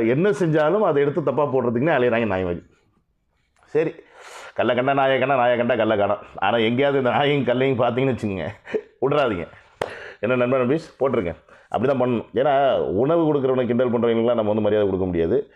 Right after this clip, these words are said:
So, அதனால இந்த சே-, இந்த வீடியோல வந்து, "என்னப்பா நீங்க இப்படி பேசுறீங்க?" அப்படின்னா, of course, சாரி மக்களே,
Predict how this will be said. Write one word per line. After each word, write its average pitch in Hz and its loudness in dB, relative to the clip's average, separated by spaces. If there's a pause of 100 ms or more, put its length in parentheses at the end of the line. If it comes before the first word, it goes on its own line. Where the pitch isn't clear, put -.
(100)
So, 117 0
அதனால 151 2
இந்த 123 0
சே-, 120 2
இந்த 135 0
வீடியோல 139 0
வந்து, 123 2
"என்னப்பா 113 0
நீங்க 113 0
இப்படி 98 0
பேசுறீங்க?" 95 -4
அப்படின்னா, 92 0
of 90 -12
course, - -8 (680)
சாரி 110 0
மக்களே, 87 -2